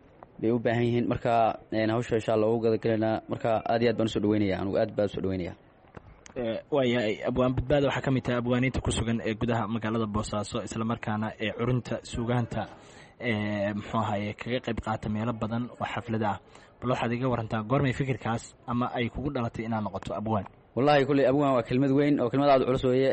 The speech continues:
Speaker 1: Ee, kulli anigu dee hal abuurka waa isku dayaa. Laga soo bilaabo dugsigaygii, een,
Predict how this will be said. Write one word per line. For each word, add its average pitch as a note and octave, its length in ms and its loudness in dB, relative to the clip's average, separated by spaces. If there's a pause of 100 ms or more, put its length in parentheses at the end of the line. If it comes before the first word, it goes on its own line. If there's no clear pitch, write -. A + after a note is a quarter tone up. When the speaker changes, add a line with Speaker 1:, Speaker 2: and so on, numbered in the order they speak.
(100)
Speaker 1:
Ee, A#2 320 2
kulli D3+ 180 4
anigu D3 180 4
dee B2+ 120 2
hal B2 120 2
abuurka C3 240 2
waa B2 80 2
isku - 120 -2
dayaa. C3+ 340 4 (760)
Laga C#3+ 160 4
soo D3+ 140 4
bilaabo C3 320 6
dugsigaygii, C3 800 2
een, G2+ 640 2